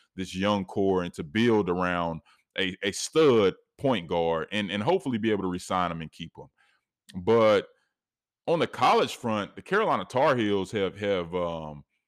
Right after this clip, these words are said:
had a pretty interesting year, uh, thirteen and six right now.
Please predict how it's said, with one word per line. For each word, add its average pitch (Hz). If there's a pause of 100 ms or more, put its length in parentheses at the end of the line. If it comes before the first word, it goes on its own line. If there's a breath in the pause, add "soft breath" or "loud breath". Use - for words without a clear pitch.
(200)
had 226
a -
pretty 175
interesting 104
year, 107
uh, 85
thirteen 127
and 92
six 110
right 95
now. 90